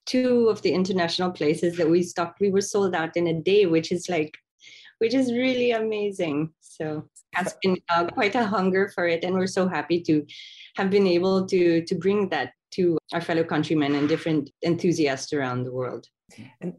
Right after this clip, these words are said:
Speaker 2: Bea, what's the relationship with Filipinos and, and, and fashion?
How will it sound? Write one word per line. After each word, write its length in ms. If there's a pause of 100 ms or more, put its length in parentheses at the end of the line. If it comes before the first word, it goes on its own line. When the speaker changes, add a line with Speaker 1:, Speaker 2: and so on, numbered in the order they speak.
Speaker 2:
Bea, 220
what's 320
the 160
relationship 1000
with 160
Filipinos 640
and, 140
and, 180
and 160
fashion? 640